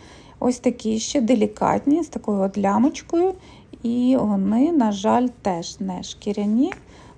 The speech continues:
Вказано, що це все у нас замінник, тобто не натуральна замша.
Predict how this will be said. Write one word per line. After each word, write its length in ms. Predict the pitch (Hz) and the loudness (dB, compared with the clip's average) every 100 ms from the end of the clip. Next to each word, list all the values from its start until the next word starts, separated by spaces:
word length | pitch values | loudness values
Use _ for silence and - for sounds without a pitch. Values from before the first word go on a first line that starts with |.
| - | -8
Вказано, 440 | - 269 277 220 208 | 0 2 4 2 0
що 160 | - | -6
це 320 | - 214 233 | -6 0 2
все 420 | 254 - - 202 214 | 2 -2 -4 0 0
у 80 | |
нас 480 | 190 190 214 214 - | 0 -2 -2 -2 -4
замінник, 680 | 214 208 202 175 170 190 - - | -2 0 0 -4 -10 -14 -20 -10
тобто 420 | 196 - - 190 | -10 -10 -10 -6
не 180 | 190 226 | -2 0
натуральна 680 | 220 - 185 156 - - | 0 -2 -6 -6 -10 -12
замша. 540 | 180 - - 196 - | -10 -10 -10 -12 -12